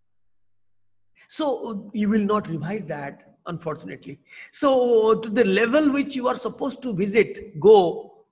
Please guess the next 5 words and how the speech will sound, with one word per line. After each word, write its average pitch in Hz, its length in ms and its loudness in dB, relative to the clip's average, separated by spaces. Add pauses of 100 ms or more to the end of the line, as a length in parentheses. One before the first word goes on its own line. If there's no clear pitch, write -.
(140)
will 240 200 0
be 233 160 -2
missing 180 640 -6
out. 156 320 -6 (1400)
Although, 208 800 0